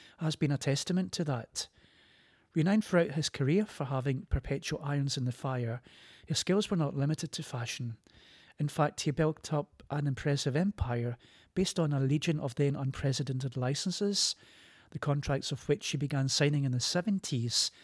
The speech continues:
and eventually ranged from automobiles and restaurants,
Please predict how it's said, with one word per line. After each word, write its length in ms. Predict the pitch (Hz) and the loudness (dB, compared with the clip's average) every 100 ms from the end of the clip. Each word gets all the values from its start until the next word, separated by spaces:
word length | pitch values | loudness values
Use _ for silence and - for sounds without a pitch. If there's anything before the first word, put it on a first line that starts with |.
| - - - | -20 -20 -6
and 180 | 147 139 | -2 0
eventually 460 | 139 135 139 - 131 | 2 2 2 4 4
ranged 340 | 139 170 - | 6 4 0
from 440 | - 151 139 139 135 _ _ _ _ - | -2 2 2 2 -2 _ _ _ _ -2
automobiles 760 | 143 - - 208 127 123 123 | 0 0 0 0 2 2 2
and 240 | - 127 123 | 0 0 2
restaurants, 720 | 120 - 170 175 190 - - | 0 2 4 4 2 0 0